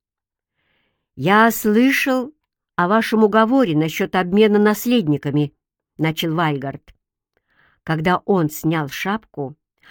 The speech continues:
оказалось, что его блёкло-светлые волосы, гладко зачёсанные назад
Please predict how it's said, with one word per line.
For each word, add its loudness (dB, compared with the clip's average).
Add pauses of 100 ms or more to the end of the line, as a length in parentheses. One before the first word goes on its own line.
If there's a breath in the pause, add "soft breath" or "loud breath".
(180 loud breath)
оказалось, 0
что -4
его 2
блёкло-светлые -2
волосы, -4 (280)
гладко -2
зачёсанные -2
назад -4